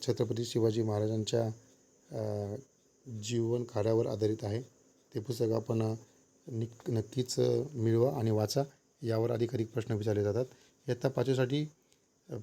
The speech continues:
पेपर एक, भाग एक आणि भाग दोन असे देखील दोन पुस्तकं आहेत.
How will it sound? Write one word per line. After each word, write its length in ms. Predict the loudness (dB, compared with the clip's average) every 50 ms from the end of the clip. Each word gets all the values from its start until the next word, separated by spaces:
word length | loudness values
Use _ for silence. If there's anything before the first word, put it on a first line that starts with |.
| -8 _ 0
पेपर 440 | 0 0 0 0 0 0 2 2 0 -4 -8 _ _ _ _ _ _ _ _ _ _ _ 0
एक, 320 | 2 2 2 0 -4 -10 -20 _ _ _ _ _
भाग 320 | -2 2 4 4 4 4 2
एक 220 | 0 -2 -2 -2
आणि 160 | 0 0 2
भाग 220 | 4 4 4 4 4
दोन 320 | 6 6 6 6 6 2 -2 -8
असे 160 | -8 -4 -2
देखील 240 | 0 2 2 2 4
दोन 180 | 4 4 2 2
पुस्तकं 340 | 0 -2 -2 0 0 2
आहेत. 160 | 2 2 0